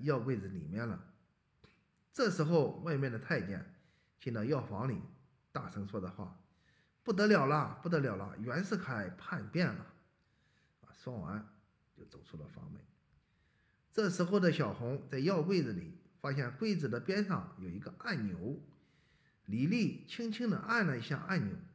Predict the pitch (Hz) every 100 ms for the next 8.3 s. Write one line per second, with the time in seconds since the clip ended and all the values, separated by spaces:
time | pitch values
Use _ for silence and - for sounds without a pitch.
0 | _ _ _ 127 120 104 107 104 - 101
1 | 101 95 - _ _ _ _ _ _ -
2 | 139 175 101 - - 101 92 143 123 127
3 | 123 - 120 151 - - _ _ _ _
4 | - 247 262 - 120 113 - 104 101 175
5 | 175 110 87 90 127 107 82 - - -
6 | - _ _ _ _ _ _ 240 208 156
7 | 139 147 123 - - 92 101 123 123 110
8 | 127 85